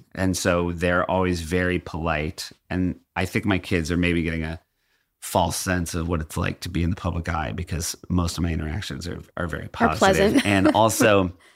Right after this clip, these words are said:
Speaker 1: in New York, it's nice because I also think everyone in New York thinks they're also a little famous. So no one takes up too much of my time.
Speaker 2: Yeah.
Speaker 1: I feel like they're, not because they, they don't wanna waste my time. They don't wanna waste their time
Speaker 2: Right.
Speaker 1: telling me they enjoy the show.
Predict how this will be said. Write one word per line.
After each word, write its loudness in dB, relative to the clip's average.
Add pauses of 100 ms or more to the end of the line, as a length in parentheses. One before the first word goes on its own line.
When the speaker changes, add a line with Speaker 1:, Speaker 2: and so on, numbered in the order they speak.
(400)
Speaker 1:
in 6
New 8
York, 8
it's 2
nice 4
because 4
I 6
also 4
think 2
everyone 4
in 2
New 2
York 0
thinks -2
they're 0
also 2
a 2
little 4
famous. 4
So 2 (220)
no 2
one 2
takes -4
up -2
too -6
much -4
of -8
my -6
time. -8
Speaker 2:
Yeah. 6 (280)
Speaker 1:
I 2
feel 0
like -2
they're, -4 (400)
not 4
because 4
they, 2
they 2
don't 6
wanna 2
waste 2
my 2
time. 2
They 2
don't 4
wanna 0
waste -4
their -4
time -8 (160)
Speaker 2:
Right. 4
Speaker 1:
telling 2
me 2
they 0
enjoy -4 (260)
the -14
show. -8